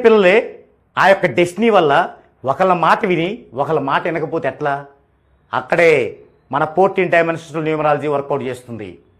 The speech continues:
ఫోర్టీన్ డైమెన్షన్స్ న్యూమరాలజీలో ఇది one of dimension. So, అలా ఉన్న ఎవరైనా సరే ఫోర్టీన్ డైమెన్షన్స్లో నేమ్ కరెక్షన్ చేయించుకోండి. వినని మీ పిల్లల మాట వింటారు, చదువుకొని మీ పిల్లలు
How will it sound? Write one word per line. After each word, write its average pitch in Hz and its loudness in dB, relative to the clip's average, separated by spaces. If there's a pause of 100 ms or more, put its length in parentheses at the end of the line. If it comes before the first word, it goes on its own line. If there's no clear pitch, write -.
(520)
ఫోర్టీన్ 254 4
డైమెన్షన్స్ 240 2 (120)
న్యూమరాలజీలో 240 6 (380)
ఇది 247 2 (120)
one 240 2
of 330 6 (120)
dimension. 294 4 (1500)
So, 262 8 (640)
అలా 233 8 (140)
ఉన్న 262 2 (200)
ఎవరైనా 294 8 (100)
సరే 233 4 (500)
ఫోర్టీన్ 262 2
డైమెన్షన్స్లో 247 0
నేమ్ 233 -2
కరెక్షన్ 240 -4
చేయించుకోండి. 262 2 (600)
వినని 311 4
మీ 311 2 (100)
పిల్లల 294 6 (140)
మాట 262 4 (100)
వింటారు, 233 4 (420)
చదువుకొని 302 2
మీ 285 0
పిల్లలు 285 0